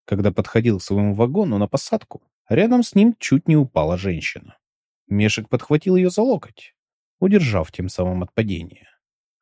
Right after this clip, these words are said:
Женщина благодарно взяла его за руку, даже погладила его по тыльной стороне ладони, выразив благодарность. С хорошим настроением о своем будущем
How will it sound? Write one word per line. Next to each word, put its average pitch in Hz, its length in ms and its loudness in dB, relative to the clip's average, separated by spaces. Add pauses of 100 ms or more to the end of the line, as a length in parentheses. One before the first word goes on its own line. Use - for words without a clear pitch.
(140)
Женщина 101 460 0
благодарно 120 720 2
взяла 104 320 0
его 104 180 -2
за 156 260 0
руку, - 340 -10 (380)
даже 208 280 2
погладила 147 600 2
его 175 180 4
по 110 160 -2
тыльной 104 360 0
стороне 117 360 0
ладони, 160 520 2 (200)
выразив 110 420 2
благодарность. 110 880 -2 (420)
С - 120 -14
хорошим 98 460 0
настроением 101 720 0
о 87 40 -4
своем 98 300 -2
будущем - 540 -4